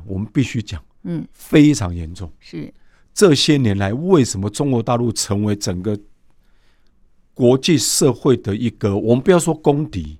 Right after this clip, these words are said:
Speaker 2: 嗯。
Speaker 1: 可是至少是大家提高警觉
Speaker 2: 嗯。
Speaker 1: 的一个交手，
Speaker 2: 对象。
Speaker 1: 一个对象呢？
Speaker 2: 是，是，嗯。
Speaker 1: 一个对手呢？
Speaker 2: 处处提防哦。
Speaker 1: 对啊，为什么？
Speaker 2: 嗯。
Speaker 1: 那可见得中国大陆对外的言行，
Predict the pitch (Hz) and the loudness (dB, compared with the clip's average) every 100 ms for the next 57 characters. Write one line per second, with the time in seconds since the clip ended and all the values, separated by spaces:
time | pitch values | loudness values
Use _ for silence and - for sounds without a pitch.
0 | _ 202 190 185 196 - - 123 170 - | _ -12 -10 -10 -14 -16 -4 -4 -4 -4
1 | - 156 113 90 87 - 143 - _ - | -2 0 -2 -6 -8 -8 -8 -10 _ -2
2 | 139 107 - 131 117 113 _ _ _ _ | 0 0 -6 -6 -6 -10 _ _ _ _
3 | _ _ _ _ _ _ _ _ - - | _ _ _ _ _ _ _ _ -6 2
4 | 135 143 135 139 _ - 117 85 92 - | 2 4 0 0 _ -6 -4 -4 -8 -10
5 | - 87 90 - 208 202 190 - 123 127 | -8 -6 -6 -12 -12 -12 -12 -10 -10 -8
6 | 113 _ 120 107 107 104 101 98 95 95 | -10 _ 0 2 2 0 0 -2 -2 -4
7 | 95 _ _ _ - 143 147 - 95 104 | -6 _ _ _ 2 4 4 0 -4 -2
8 | 110 - 160 123 92 - 90 95 80 - | -4 0 2 2 2 -2 -2 -8 -10 -14
9 | - 147 - 208 _ 190 185 185 - _ | -18 -18 -18 -20 _ -12 -12 -12 -18 _
10 | _ _ - 123 143 - 131 294 90 87 | _ _ -12 -6 -4 2 2 2 -2 -2
11 | 95 165 147 170 - _ - 175 165 143 | -4 -6 -12 -14 -18 _ -2 2 2 0
12 | 208 170 101 90 82 _ _ _ 196 175 | 2 2 2 -6 -8 _ _ _ -14 -14
13 | 185 _ _ _ - 180 131 127 165 135 | -16 _ _ _ -8 -2 0 2 2 2
14 | 135 190 170 151 165 156 151 - - 170 | 0 -2 0 0 2 2 -2 -4 2 2
15 | 156 196 143 117 110 113 110 131 - 98 | 2 0 0 0 -2 -2 -2 -6 -6 -6
16 | 101 | -6